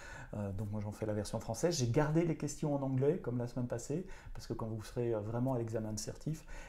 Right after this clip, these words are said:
eh bien, vous serez, euh, devant des questions en anglais également, on ne les traduit pas en français, donc autant pouvoir lire et répondre aux questions en, en, en anglais, même si moi je vais faire les commentaires en français évidemment.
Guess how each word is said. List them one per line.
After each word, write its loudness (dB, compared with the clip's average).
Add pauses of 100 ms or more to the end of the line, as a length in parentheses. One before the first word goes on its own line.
(120)
eh 0
bien, 2
vous -2
serez, 0
euh, -6
devant -2
des -4
questions -4
en -4
anglais -2
également, -2
on -2
ne -4
les -6
traduit -4
pas -6
en -4
français, -6 (320)
donc -2
autant -2
pouvoir 2
lire 2
et 0
répondre -2
aux 0
questions -4 (200)
en, 2
en, 2
en 2
anglais, 4
même 0
si -4
moi 0
je -2
vais -4
faire -4
les -4
commentaires -4
en -4
français 0
évidemment. -6